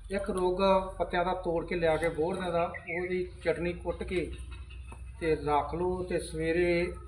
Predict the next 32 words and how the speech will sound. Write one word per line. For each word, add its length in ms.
ਨਿਰਣੇ 380
ਕਾਲ 200
ਜੇ 260
ਪੱਠੇ 260
ਪਾਉਣ 200
ਤੋਂ 200
ਅੱਧਾ 260
ਘੰਟਾ 180
ਪਹਿਲਾਂ 320
ਇੱਕ 140
ਚਮਚਾ 340
ਦੇਸੀ 360
ਘਿਓ 220
ਦਾ 120
ਪਾ 200
ਕੇ 180
ਦੇ 140
ਦਿਓ 200
ਤੇ 80
ਭਾਰ 240
ਪੈਣੋਂ 280
ਹਟ 100
ਜਾਊਗਾ। 220
ਤੇ 100
ਇਹ 180
ਸਾਰਿਆਂ 260
ਨਾਲੋਂ 140
ਵਧੀਆ 260
ਨੁਕਤਾ, 340
ਸਸਤਾ 540
ਤੇ 160
ਵਧੀਆ। 280